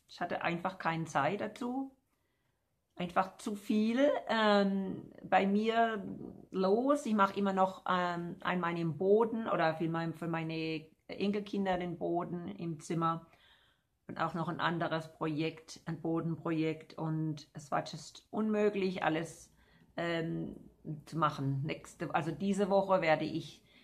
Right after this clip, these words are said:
nun dann auch, ähm, noch einen Tag irgendwo hinfahren, über Nacht in die Berge.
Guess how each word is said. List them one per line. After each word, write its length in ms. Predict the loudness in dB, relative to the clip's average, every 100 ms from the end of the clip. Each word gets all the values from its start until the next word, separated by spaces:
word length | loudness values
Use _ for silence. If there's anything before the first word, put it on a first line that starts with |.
| _ -4
nun 200 | 0 2
dann 200 | 2 2
auch, 400 | 4 4 2 -4
ähm, 480 | -2 0 0 0 -4 -6
noch 180 | -6
einen 220 | -4 -4 -2
Tag 440 | 0 0 -2 -16 _ _ _ _ _ -6
irgendwo 320 | -4 -2 0
hinfahren, 720 | 4 4 6 6 6 4 0
über 300 | -4 2 2
Nacht 480 | 2 0 -4 -20 _ _ _ _ _ -6
in 120 | -4
die 100 | -2
Berge. 640 | 4 6 6 2 -2 -4